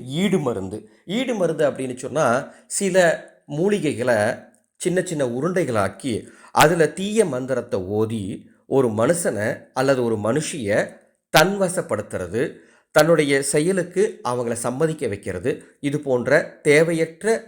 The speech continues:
காரியங்களை செய்ய வைக்கிறதுக்கு இந்த ஈடு மருந்து அப்படிங்கிறத பயன்படுத்துவாங்க. அடுத்தது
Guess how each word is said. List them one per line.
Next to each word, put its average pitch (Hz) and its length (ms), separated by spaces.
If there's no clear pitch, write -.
காரியங்களை 147 520
செய்ய 113 260
வைக்கிறதுக்கு 110 600
இந்த 127 160
ஈடு 185 240
மருந்து 117 360
அப்படிங்கிறத 120 580
பயன்படுத்துவாங்க. 101 720
அடுத்தது 156 420